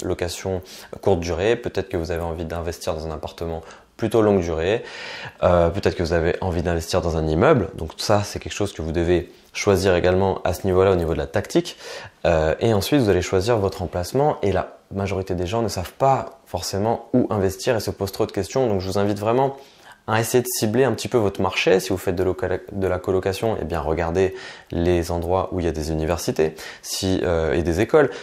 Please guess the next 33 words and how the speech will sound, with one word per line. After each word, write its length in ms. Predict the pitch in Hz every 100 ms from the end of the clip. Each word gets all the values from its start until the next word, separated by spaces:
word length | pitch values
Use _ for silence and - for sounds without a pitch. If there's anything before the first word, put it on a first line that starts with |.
| -
Si 160 | - 92
vous 80 |
faites 180 | 90 92
plutôt 180 | - 98
de 60 | 92
la 80 |
location 360 | 90 90 92 95
saisonnière, 520 | - 90 95 104 98 -
regardez 460 | 95 95 90 98 92
des 160 | 90
villes 340 | 82 90 98 90 - - -
et 60 |
des 120 | 85
régions 400 | 85 92 87 95
un 80 | -
petit 180 | 90 92
peu 200 | 95 90 - -
touristiques. 580 | - 104 123 - - - - - - -
Et 100 | 120
je 80 | 113
vous 120 | 110
invite 180 | 104 95
vraiment 320 | 95 110 135 -
à 80 |
regarder 400 | 92 90 90 92
sur 180 | 98 87
Internet 460 | 87 92 98 107 -
et 100 | 98
aller 160 | 90 92
dans 120 | 87
les 160 | 82
agences 320 | 80 80 90 -
immobilières, 500 | 78 76 98 -